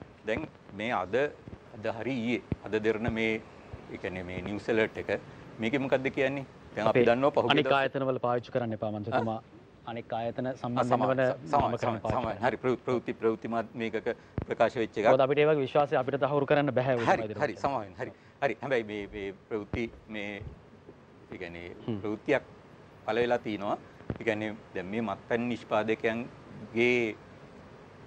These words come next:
Speaker 1: සංවිධානයේ විරෝධතාව නිසා දැන් පහුගිය දවස්වල
Speaker 2: හ්ම්.
Speaker 1: මත්පැන් වලට ඒ යොදන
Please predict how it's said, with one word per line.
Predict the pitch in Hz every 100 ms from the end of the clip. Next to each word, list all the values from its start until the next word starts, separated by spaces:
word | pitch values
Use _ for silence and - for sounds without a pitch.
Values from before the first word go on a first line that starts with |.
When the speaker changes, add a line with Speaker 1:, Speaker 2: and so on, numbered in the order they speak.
| -
Speaker 1:
සංවිධානයේ | 107 117 120 120 131 123
විරෝධතාව | 107 127 151 151 123 113
නිසා | 107 120 147
දැන් | 113 113
පහුගිය | 104 107 120 117
දවස්වල | 120 - 120 151
Speaker 2:
හ්ම්. | 135
Speaker 1:
මත්පැන් | 113 - 120 120
වලට | 120 120 147 185 -
ඒ | 123 113
යොදන | 104 98 113